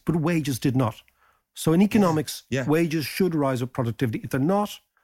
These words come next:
Speaker 1: somebody else is making money." Frank doubted that inequality was due mainly to the failure in education.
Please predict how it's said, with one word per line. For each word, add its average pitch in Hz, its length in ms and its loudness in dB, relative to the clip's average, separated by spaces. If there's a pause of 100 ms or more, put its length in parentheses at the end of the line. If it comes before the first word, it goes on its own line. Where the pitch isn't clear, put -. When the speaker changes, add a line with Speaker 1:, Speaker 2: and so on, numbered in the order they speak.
Speaker 1:
somebody 165 460 0
else 131 180 -2
is 117 80 -4
making 113 260 0
money." 110 240 0 (1000)
Frank 254 480 0 (140)
doubted 214 440 2
that 175 200 0
inequality 160 640 0
was 139 140 -2
due 143 260 2
mainly 127 460 2
to - 120 -8
the 127 80 0
failure 123 480 2
in 120 80 2
education. - 680 -6